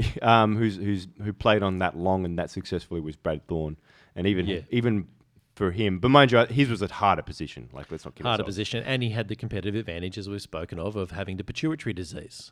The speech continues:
Speaker 2: uh,
Speaker 1: That's <laughs>
Speaker 2: an overactive gland, uh, which made him essentially a villain in a Game of Thrones context.
Speaker 1: And I think, to be fair,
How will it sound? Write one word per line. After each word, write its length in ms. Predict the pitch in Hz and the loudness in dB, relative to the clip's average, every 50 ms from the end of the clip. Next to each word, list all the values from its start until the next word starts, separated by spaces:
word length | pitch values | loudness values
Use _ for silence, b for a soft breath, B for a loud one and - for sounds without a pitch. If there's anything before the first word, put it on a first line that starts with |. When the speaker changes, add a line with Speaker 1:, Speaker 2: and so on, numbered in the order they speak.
| - | -14
Speaker 2:
uh, 80 | 90 87 | -12 -10
Speaker 1:
That's 360 | 87 82 85 82 82 82 - | -8 -6 -6 -4 -4 -4 -4
<laughs> 100 | - - 98 | -6 -6 -8
Speaker 2:
an 80 | 98 | -8
overactive 600 | 101 98 113 104 101 104 113 113 - 117 107 - - | -4 -2 -2 0 2 0 0 0 0 -2 -2 -2 -4
gland, 500 | 127 107 101 101 92 92 110 160 - b b b b b b b b b b b - | -4 -2 -2 -4 -4 -4 -6 -6 -8 b b b b b b b b b b b -6
uh, 240 | 104 107 107 113 - | -4 -2 -2 -2 -2
which 220 | 113 123 120 - | -2 -4 -4 -2
made 240 | 123 123 120 120 120 | 0 2 2 2 2
him 80 | 117 110 | 0 -2
essentially 560 | 110 - 143 139 139 - - 127 117 113 110 | -2 -2 -2 -2 -2 -2 -4 -2 -2 0 0
a 160 | 104 107 104 | 0 0 -2
villain 360 | 101 92 120 123 113 117 113 | 0 0 0 0 0 -2 -2
in 120 | 110 107 101 | -4 -4 -6
a 60 | 104 | -2
Game 200 | 101 117 110 107 107 | -2 -2 0 0 -2
of 60 | 107 | -4
Thrones 520 | - 127 117 113 107 104 104 95 - - | -4 -2 -2 -2 -2 -4 -6 -8 -10 -10
context. 600 | - - 147 156 - - 101 - - - - - _ _ | -6 -6 -6 -6 -4 -6 -8 -10 -10 -16 -18 -20 _ _
Speaker 1:
And 120 | - 120 | 2 6
I 40 | 135 | 8
think, 140 | 147 151 143 | 8 8 6
to 60 | 139 | 6
be 100 | 113 117 | 4 4
fair, 540 | 104 - 117 110 110 107 104 101 98 98 | 4 8 8 8 10 10 10 10 8 6